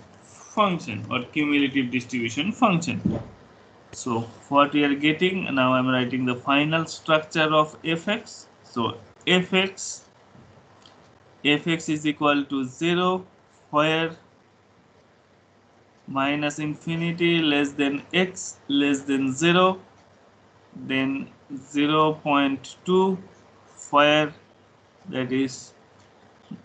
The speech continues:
zero less than or equal to x less than one, uh, zero, sorry, that is minus one, sorry.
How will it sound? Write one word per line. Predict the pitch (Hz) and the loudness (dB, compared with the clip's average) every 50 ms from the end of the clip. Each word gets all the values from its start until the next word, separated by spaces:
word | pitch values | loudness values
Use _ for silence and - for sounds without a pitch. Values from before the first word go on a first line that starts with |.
| _ _ _ - - 139 | _ _ _ -20 -20 -18
zero | 135 135 147 151 156 165 165 165 165 | -6 -2 0 2 2 4 4 4 4
less | 156 151 147 143 139 143 | 4 4 2 2 0 -2
than | 147 143 143 | -2 -2 0
or | 143 139 139 | 2 2 2
equal | 139 139 139 - 147 139 139 139 127 | 2 0 -2 0 2 2 2 2 0
to | - 147 143 151 170 | -2 -2 0 0 0
x | 185 185 - - - - _ _ - | -2 -4 -8 -16 -20 -20 _ _ -12
less | - 143 139 131 131 135 131 135 135 135 | -8 -6 -4 -2 -2 0 0 -2 -2 -4
than | 135 131 131 131 131 127 127 | -4 -2 -2 -2 -2 -2 -2
one, | 135 135 - - - - | -4 -4 -6 -8 -8 -4
uh, | 147 135 127 127 123 120 123 - - - - - - - - - - - - - - - - - - - - - - - - - - - - - - - - - - | 0 2 4 6 6 4 4 2 -2 -4 -8 -14 -20 -20 -20 -20 -20 -20 -20 -20 -20 -20 -20 -20 -20 -20 -20 -20 -20 -20 -20 -20 -20 -20 -20 -20 -20 -20 -20 -20 -20
zero, | - - 143 143 147 147 151 151 151 147 139 135 - - - - - - - - - - - - - - | -12 -6 -2 0 2 2 4 4 4 2 0 -2 -8 -16 -20 -20 -20 -20 -20 -20 -20 -20 -20 -20 -20 -16
sorry, | - 60 120 127 | -12 -10 -8 -6
that | 127 120 120 | -6 -4 -4
is | 127 123 127 | -4 -4 -2
minus | 127 120 120 120 120 120 120 - | -2 0 0 0 -2 -4 -6 -8
one, | 123 123 117 - | -8 -10 -10 -10
sorry. | - 120 127 123 131 127 | -10 -10 -10 -10 -10 -14